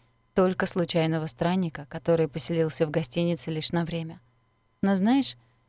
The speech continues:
есть нечто, что заставит тебя саму последовать за определённым мужчиной.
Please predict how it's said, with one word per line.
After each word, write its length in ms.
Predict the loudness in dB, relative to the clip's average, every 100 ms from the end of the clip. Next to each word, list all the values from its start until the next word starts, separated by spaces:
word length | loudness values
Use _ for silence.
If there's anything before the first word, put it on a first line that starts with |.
| _
есть 340 | -2 0 0 0
нечто, 420 | 0 0 -2 -4
что 220 | -8 -4
заставит 540 | -4 0 2 0 -2 -6
тебя 280 | -2 0 0
саму 300 | 0 0 0
последовать 720 | -2 0 0 0 -2 -6 -8 -2
за 200 | 0 0
определённым 600 | 0 -4 0 0 0 -2
мужчиной. 540 | -4 -6 -8 -12 -18